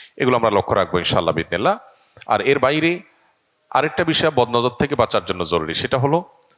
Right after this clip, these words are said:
সোশ্যাল মিডিয়াতে সন্তানের ছবি তুলে দেওয়া, তাদের বিভিন্ন অর্জনের গল্প দেওয়া, প্রয়োজনের অতিরিক্ত তাদের,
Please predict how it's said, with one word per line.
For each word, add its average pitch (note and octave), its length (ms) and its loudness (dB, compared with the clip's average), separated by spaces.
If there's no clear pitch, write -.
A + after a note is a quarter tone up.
সোশ্যাল E3+ 340 0
মিডিয়াতে D#3 400 0
সন্তানের B2 460 -2
ছবি A2+ 220 0
তুলে G#2 260 0
দেওয়া, F#2+ 400 4
তাদের G2+ 320 0
বিভিন্ন G2+ 280 0
অর্জনের G2+ 460 0
গল্প F#2+ 380 2
দেওয়া, F2+ 440 4
প্রয়োজনের A2 580 0
অতিরিক্ত C3 760 2
তাদের, G2 320 2